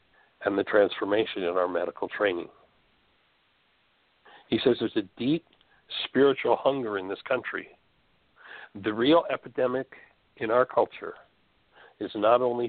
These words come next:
physical heart disease, but also what I call emotional and spiritual heart disease.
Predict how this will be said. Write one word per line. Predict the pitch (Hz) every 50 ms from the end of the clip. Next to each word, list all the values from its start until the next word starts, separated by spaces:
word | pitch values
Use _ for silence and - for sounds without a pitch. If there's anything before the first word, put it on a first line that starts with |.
| - -
physical | - 110 - - 107 - 107
heart | 101 - 123 117 110 - _ -
disease, | 95 90 - 87 87 85 85 - - - - _ _ _ _ _ _ - - - - -
but | 98 101 101 98
also | 110 131 131 - - -
what | 92 90 92 90
I | 92 98
call | 101 - - - 92 90 85 -
emotional | 85 92 90 90 101 107 - - - 110 98 92
and | 95 - - -
spiritual | - - 117 113 113 - - - 92 76
heart | - - 87 85 - -
disease. | - 87 - - 92 87 85 82